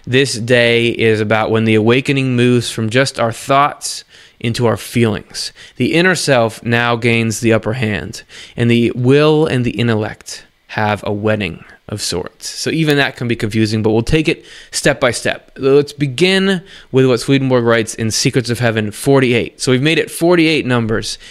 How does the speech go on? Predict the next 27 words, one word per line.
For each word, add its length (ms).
in 280
when 120
we 80
get 160
to 100
this 180
point. 300
"In 160
the 80
fifth 360
stage, 520
we 120
speak 480
with 160
conviction, 680
an 100
attribute 460
of 80
the 120
intellect." 320
So 80
he's 100
talking 220
about 120
the 80
previous 500
day. 360